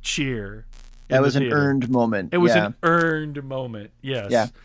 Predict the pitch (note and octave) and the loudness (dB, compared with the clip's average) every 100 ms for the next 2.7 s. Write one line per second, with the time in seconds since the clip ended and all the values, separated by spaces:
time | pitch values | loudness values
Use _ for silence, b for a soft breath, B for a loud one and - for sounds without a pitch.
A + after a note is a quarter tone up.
0 | b b - D3+ D#3 D3 C3+ B2+ - b | b b -2 2 4 4 4 2 -4 b
1 | b b b b - D#3+ D3 - - - | b b b b -2 -2 -2 -6 -4 2
2 | F#3 E3 D3+ D3 C#3 - | 4 6 6 4 2 -2